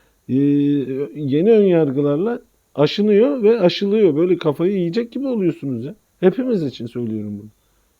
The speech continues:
Ekonomiyle ilgili olan konuları tamamen ayrı bir videoda anlatacağım. Bu videoyu hiç ekonomi karıştırmadım. Öf,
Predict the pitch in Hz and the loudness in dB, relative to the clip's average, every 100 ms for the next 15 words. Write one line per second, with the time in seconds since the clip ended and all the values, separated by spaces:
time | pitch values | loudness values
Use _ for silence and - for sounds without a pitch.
0 | _ _ _ _ _ _ _ _ 151 143 | _ _ _ _ _ _ _ _ 0 2
1 | 190 214 254 220 208 190 196 196 185 185 | 2 2 2 2 2 2 2 2 2 -2
2 | 170 190 196 175 208 254 - 170 196 175 | 0 2 2 0 -2 -6 -4 -2 0 -2
3 | 196 202 147 151 165 147 139 143 143 160 | -4 -6 -4 0 0 0 0 2 4 2
4 | 135 113 101 107 139 226 _ _ _ _ | 0 -2 -8 -8 -8 -8 _ _ _ _
5 | _ - 143 156 147 156 156 151 135 165 | _ -6 -2 0 0 2 0 -2 -6 -8
6 | 147 135 147 139 139 120 147 151 - 156 | -8 -8 -6 -6 -6 -4 -4 -4 -6 -4
7 | 113 175 214 _ _ _ _ _ _ _ | -4 -6 -10 _ _ _ _ _ _ _
8 | _ _ _ _ _ _ _ 190 127 - | _ _ _ _ _ _ _ -8 -8 -12